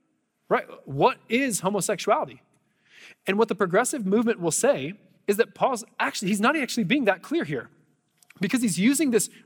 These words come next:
really rare word. If you look at it, First Corinthians six nine, let's put that verse up on the screen. "Do you not know that the unrighteous will not inherit the kingdom of God?" The word there in Greek, in First Corinthians for homosexual is arsenokoitai. That is the word that he's used.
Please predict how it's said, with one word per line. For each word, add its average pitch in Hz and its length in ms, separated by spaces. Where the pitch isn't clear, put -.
really 233 500
rare 202 400
word. 175 240
If 143 100
you 190 60
look 226 160
at 156 80
it, - 80
First 214 180
Corinthians 185 360
six 180 180
nine, 143 160
let's 139 140
put 160 100
that 151 240
verse 139 220
up 131 80
on 131 60
the 123 40
screen. 131 180
"Do 180 80
you 262 40
not 262 140
know 226 80
that 214 80
the 180 140
unrighteous 185 420
will 160 80
not 165 200
inherit 160 280
the - 60
kingdom 156 160
of 131 80
God?" 123 180
The 147 80
word 202 500
there 139 260
in 180 200
Greek, 180 340
in 185 140
First 220 280
Corinthians 170 320
for 156 120
homosexual 185 580
is 165 180
arsenokoitai. 180 840
That 202 180
is 226 80
the 233 80
word 214 180
that 190 60
he's 165 160
used. 151 320